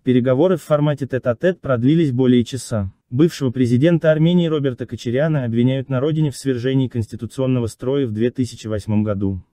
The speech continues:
Восемнадцатого мая нынешнего года суд общей юрисдикции Еревана постановил освободить политика из-под ареста. Спустя два дня уголовное производство против бывшего президента и других бывших высокопоставленных лиц было прекращено и направлено в Конституционный суд.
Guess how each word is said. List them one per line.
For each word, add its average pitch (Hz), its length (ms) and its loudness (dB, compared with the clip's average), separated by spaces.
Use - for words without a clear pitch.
Восемнадцатого 120 760 0
мая 131 260 2
нынешнего 131 460 0
года 160 240 0
суд 170 300 -4
общей 196 280 -2
юрисдикции 160 540 0
Еревана 139 440 2
постановил 135 540 0
освободить 151 500 -2
политика 139 460 -2
из-под 117 280 -4
ареста. 110 540 -2
Спустя 190 480 0
два 190 180 4
дня 180 300 -2
уголовное 143 500 0
производство 135 720 -2
против 175 340 -6
бывшего 147 380 -4
президента 131 580 -2
и 175 60 -2
других 135 360 -2
бывших 170 400 -4
высокопоставленных 127 920 -2
лиц 139 240 -2
было 135 200 -2
прекращено 123 640 -6
и 131 40 -4
направлено 120 520 -4
в 113 60 -12
Конституционный 120 800 -4
суд. 104 400 -10